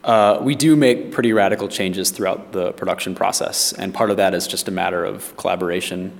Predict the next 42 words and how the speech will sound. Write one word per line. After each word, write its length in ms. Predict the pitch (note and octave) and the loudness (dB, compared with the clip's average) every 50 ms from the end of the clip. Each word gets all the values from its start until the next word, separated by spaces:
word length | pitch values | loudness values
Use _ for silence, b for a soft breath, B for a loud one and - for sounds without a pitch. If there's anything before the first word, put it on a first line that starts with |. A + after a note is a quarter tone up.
| - | -14
Whenever 200 | A2 G2 F#2+ F2 | -10 -8 -8 -8
you're 140 | F#2 F2+ F2+ | -6 -8 -6
working 240 | F#2 F#2 F2+ - F2 | -6 -8 -8 -8 -8
with 100 | E2+ E2+ | -4 -4
someone, 600 | - - F2+ G2 G#2 G#2 F#2+ G2 F#2+ F#2+ G2 B B B B B B B | -4 -4 -4 -6 -4 -4 -4 -6 -8 -10 -12 B B B B B B B
you 80 | - F#2+ | -6 -6
have 100 | F2+ F#2 | -4 -2
different 360 | G2 F2+ - F#2+ F2+ - - | -4 -4 -2 -4 -6 -6 -4
visions, 560 | - D3 F3 E3 D3+ D#3 D3 C3+ B2+ A#2 A2 | 2 4 4 6 6 4 4 4 4 4 2
and, 460 | A2 G2+ G2 F#2+ F#2 F#2+ - - - | 2 0 0 -2 -4 -6 -8 -10 -12
you 60 | F2+ F2 | -8 -6
know, 140 | F2 E2+ | -6 -6
you 140 | E2+ F2 F2+ | -6 -6 -8
try 180 | F2 - F2 F2+ | -6 -4 -4 -4
to 160 | F#2 F2 E2+ | -4 -6 -8
sort 200 | - - - E2 | -10 -10 -8 -8
of 120 | E2+ F2+ | -8 -10
figure 480 | - - - _ - - G#2+ F#2+ G2+ F#2+ | -12 -14 -14 _ -6 -4 -4 0 2 2
out 100 | G2 - | 2 2
how 180 | - - A2 G#2 | 2 0 0 0
to 60 | G2 | 2
make 320 | F#2+ G2 F#2+ F#2+ F#2+ G2 - - - - - - | 2 0 0 0 -2 -6 -14 -16 -20 -20 -6 -6
the 60 | G#2 | -2
best 320 | F#2 A2 G#2+ G#2+ - - | 2 2 2 2 0 -2
vision 280 | G#2+ G#2+ F#2+ - G2 F#2 | -2 -2 -2 -2 -4 -4
for 160 | - - F#2+ | -2 -4 -4
the 100 | F2 F2+ | -4 -4
piece. 560 | - - - B2 G#2 F#2+ - - - - - B B B B B B B B B _ | -8 -6 -4 -2 -2 -2 -2 -2 -2 -2 -4 B B B B B B B B B _
I 80 | - A#2 | -2 0
think 320 | - - D3+ C3+ - - - - - - - | 2 2 2 2 0 -6 -12 -14 -16 -16 -12
one 320 | - - C#3 C#3 D3 D3+ | -6 0 2 4 6 6
of 60 | D#3 | 6
the 80 | D#3 C#3+ | 6 4
things 240 | D3+ C#3 C3 A#2+ - | 4 4 2 4 2
that 100 | C3 A2+ | 2 2
makes 260 | C3+ B2 A#2+ A#2+ - | 2 2 2 2 2
Love 140 | B2+ A#2+ A2+ | 2 2 2
and 100 | A#2 A2+ | 2 2
Radio 280 | A2 G#2+ G#2+ G#2+ G#2+ | 2 2 2 2 2
u-, 180 | G2+ G2 G2+ G2+ | 0 0 -2 -4
unique, 540 | G#2 G2+ G#2 G#2 G#2 A#2 D#3+ F3+ - - - | -4 -6 -4 0 2 4 4 2 2 0 -2
though, 500 | G#2+ G2 F#2 F2+ F2 F2+ F#2+ - - | 0 2 2 2 2 0 -2 -4 -10